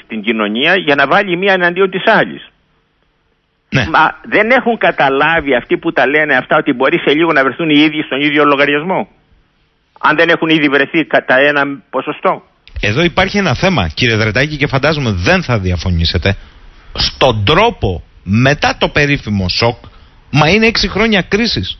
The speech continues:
Speaker 2: τέσσερα χρόνια σκληρής λιτότητας. Μέχρι και το B B C σήμερα έχει ντοκιμαντέρ ότι γονάτισαν οι Έλληνες. Αλλά οι Έλληνες αντιδρούν με τον τρόπο που εσείς περιγράφετε.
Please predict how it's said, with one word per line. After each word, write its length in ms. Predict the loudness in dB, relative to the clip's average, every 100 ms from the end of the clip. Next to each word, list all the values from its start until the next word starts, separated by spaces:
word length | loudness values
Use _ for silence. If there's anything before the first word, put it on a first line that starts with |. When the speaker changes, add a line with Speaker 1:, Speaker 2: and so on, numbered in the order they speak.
| -4
Speaker 2:
τέσσερα 420 | 0 0 0 -2
χρόνια 340 | -2 -2 -2 -2 -8 -10
σκληρής 680 | -6 0 2 2 0 -4 -12 _ _
λιτότητας. 960 | -2 0 0 -2 -2 -2 -8 -8 -8 -12 _ -20 _ _ 0
Μέχρι 200 | 0 0
και 100 | 0
το 140 | 0 0
B 20 |
B 140 | 0
C 20 | 2 0
σήμερα 320 | 2 2 2
έχει 200 | 2 0
ντοκιμαντέρ 560 | -2 0 2 2 2 0
ότι 160 | -2
γονάτισαν 1040 | -6 -2 0 2 0 0 -4 -2 0 -2 -8 -8
οι 220 | -2 2
Έλληνες. 580 | 2 2 0 -4 -10 -14 -18 -20 _ -20 -16 -4
Αλλά 220 | 0 2
οι 200 | 2 2
Έλληνες 540 | 2 2 0 -2 -4 -8
αντιδρούν 460 | -6 -2 -2 -2 0
με 100 | 0
τον 160 | 0
τρόπο 280 | 0 0 -2
που 100 | 0
εσείς 300 | 0 0 -2
περιγράφετε. 600 | 0 0 0 -2 -4 -12